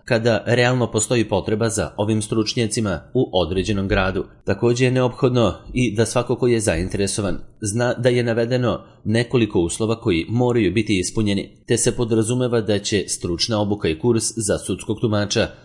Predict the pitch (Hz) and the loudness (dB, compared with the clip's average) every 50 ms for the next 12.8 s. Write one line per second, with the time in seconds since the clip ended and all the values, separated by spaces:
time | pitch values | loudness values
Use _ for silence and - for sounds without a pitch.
0 | _ - - 120 117 117 120 120 127 131 127 123 - 120 104 107 101 - 107 98 | _ -6 -2 0 2 2 2 2 2 2 0 0 0 -2 0 0 -2 0 0 -2
1 | 101 98 - 104 - - - - 71 87 107 107 113 104 - - - - _ _ | -2 -2 -4 -6 -8 -8 -6 -4 0 0 2 2 0 -2 -2 -4 -18 -20 _ _
2 | - 110 117 - - 127 127 120 - - 135 117 113 107 127 123 123 117 113 123 | -6 -6 -4 -2 0 0 0 0 0 0 0 0 0 0 0 0 0 -2 0 2
3 | 120 107 104 - 131 120 - - 123 120 113 - 131 104 - - - - - - | 2 2 2 2 0 -2 -2 0 0 0 0 2 2 2 2 0 -4 -10 -4 -2
4 | 104 107 113 120 117 113 123 113 113 107 - - 123 120 123 120 - 101 85 78 | 0 0 2 0 0 0 0 0 -2 -2 0 0 0 0 0 -2 -2 -2 -2 0
5 | - 90 87 90 104 120 110 90 78 - - - 104 80 58 50 - - _ _ | -2 0 0 0 0 0 0 0 -2 -2 -4 -2 -2 -2 -2 -4 -12 -20 _ _
6 | _ _ - - - 127 120 117 110 110 113 110 113 113 123 120 110 - 123 117 | _ _ -8 -4 0 2 2 2 2 0 2 2 2 2 2 0 -2 -2 -2 -2
7 | 110 104 - 120 117 107 - - 107 76 71 76 95 113 113 104 - - 113 107 | -2 0 0 0 0 0 0 -2 -2 -4 -4 0 2 2 2 2 0 -2 -2 -2
8 | 104 - - - - - - 107 117 110 120 120 120 123 123 123 135 123 123 127 | -2 -4 -6 -14 -20 -12 -6 -2 0 4 4 4 4 4 2 2 0 0 2 0
9 | 117 113 135 127 110 - - - - 90 80 98 110 107 - - 135 123 123 117 | -2 0 2 2 2 0 -2 -6 -14 -6 0 2 2 2 2 2 0 0 0 0
10 | 98 - - - 135 107 - 127 95 85 85 85 - 110 104 113 113 117 113 92 | -2 -2 -2 -2 -2 -2 -2 -2 -2 -2 -4 -4 -2 -2 0 0 0 0 0 -2
11 | - - - - - - - 127 120 113 - - - - 117 107 113 110 110 107 | -4 -6 -14 -20 -14 -6 -2 0 0 0 0 -2 -2 0 0 0 0 -2 -2 -2
12 | - 139 123 110 101 - 107 110 107 98 - 107 107 107 98 | 0 0 0 0 -2 -2 -2 -2 -2 0 0 2 2 0 0